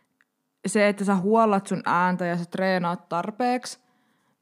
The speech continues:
ja sä kuulostelet sun kroppaa, muutenkin pidät sun kropasta kokonaisvaltaisesti hyvää huolta, niin kyllä se, myöskin se niinku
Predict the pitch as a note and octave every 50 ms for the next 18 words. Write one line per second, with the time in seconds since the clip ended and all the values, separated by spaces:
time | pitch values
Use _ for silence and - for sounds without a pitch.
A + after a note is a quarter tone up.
0 | _ - E3+ F3+ F3+ F#3 F#3 F#3+ G3+ G3+ G3 F#3+ F#3 F3+ F3+ F3+ F3 - F3+ E3
1 | E3+ E3+ - - F3 F3 - F#3+ F#3 F#3 F3+ - - F3+ E3+ F3+ G3 G#3 A3 G3+
2 | G3 F3+ F#3 - F#3 F3 F3+ F3 - G3 F#3 F#3 - G3 F#3 F#3+ F#3 F#3 F3+ F3
3 | - - F3 - F3 F3 - F3+ F3 - F3+ E3+ F3 F3+ F3 F3 F3 F#3+ F#3+ F3+
4 | - - E3+ E3+ F3 E3+ D#3+ E3+ F3 F3 F3+ F3 F3 F3 F3 E3+ E3 E3+ E3+ -
5 | F3 E3+ E3+ F3+ E3+ - - F#3 F#3 F3+ - - F3+ - - F3+ F3 F3 F3+ F3
6 | E3 - -